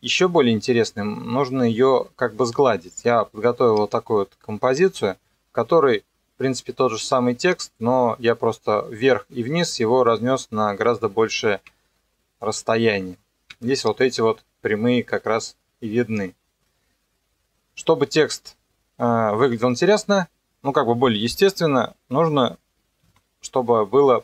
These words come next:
по синусоиде. То есть, примерно, он как-то вот, э, ну, вы понимаете, я как будто тут синусоиду рисую. Вот, то есть плавные должны быть переходы. Сделать это можно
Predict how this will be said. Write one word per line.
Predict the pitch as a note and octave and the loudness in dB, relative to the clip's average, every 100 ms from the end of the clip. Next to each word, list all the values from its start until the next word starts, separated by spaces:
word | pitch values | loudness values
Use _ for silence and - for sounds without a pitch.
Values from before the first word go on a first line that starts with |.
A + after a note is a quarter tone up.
| _ | _
по | - | -8
синусоиде. | - B2 A#2+ - A2 G2 E2+ - _ _ _ _ _ _ _ _ _ _ _ _ _ _ _ _ _ | -4 -4 -2 0 2 0 -6 -20 _ _ _ _ _ _ _ _ _ _ _ _ _ _ _ _ _
То | A#2+ | -6
есть, | A2 - | -4 -2
примерно, | C3 F#3 E3+ | 0 2 2
он | A#2+ | 2
как-то | B2 - A2+ | 0 -2 0
вот, | A#2 - _ - - - | 0 -2 _ -20 -20 -6
э, | A2+ A2+ | -2 0
ну, | C#3 | 0
вы | B2+ | 0
понимаете, | C#3+ D3 E3 B2 | 0 0 0 0
я | A#2+ | 0
как | B2 | 0
будто | A#2 B2 | 0 -2
тут | A#2+ - | -6 -6
синусоиду | C3+ B2 - D3+ A2 F#2+ | -6 -4 0 0 0 -2
рисую. | G#2 - F3 D3 - _ _ _ _ _ _ _ - | -4 -2 -2 -2 -4 _ _ _ _ _ _ _ -4
Вот, | A2+ G2+ | -2 0
то | B2+ | -2
есть | - | 0
плавные | - C3+ G#2 G2 | 2 2 2 0
должны | G#2 G#2+ | 0 -2
быть | G2 - | -4 -4
переходы. | - A2+ - G2+ F#2 - _ _ _ _ _ _ _ _ _ _ A2+ | -2 -2 0 -2 -4 -12 _ _ _ _ _ _ _ _ _ _ -6
Сделать | A#2 F#3+ F3 | 0 2 2
это | D#3+ D3+ | 2 2
можно | D#3 C#3 C#3 C#3+ | 2 2 2 0